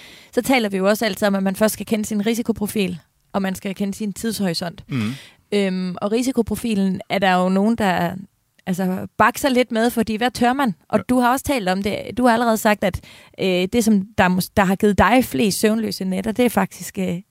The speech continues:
Speaker 1: når der ikke har været styr på økonomien.
Speaker 2: Mhm.
Speaker 1: Og sådan tror jeg,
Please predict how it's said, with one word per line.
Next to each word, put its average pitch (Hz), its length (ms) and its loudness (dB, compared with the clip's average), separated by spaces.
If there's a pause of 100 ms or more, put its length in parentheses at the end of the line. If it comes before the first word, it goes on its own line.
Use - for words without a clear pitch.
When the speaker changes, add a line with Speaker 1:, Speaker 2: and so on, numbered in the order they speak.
(140)
Speaker 1:
når 208 120 2
der 190 80 2
ikke 196 120 -2
har 214 40 -2
været 202 100 -2
styr 254 160 -4
på 214 100 -6
økonomien. 226 460 -2
Speaker 2:
Mhm. 135 240 0 (160)
Speaker 1:
Og 254 120 2
sådan 277 120 2
tror 262 140 4
jeg, 202 220 2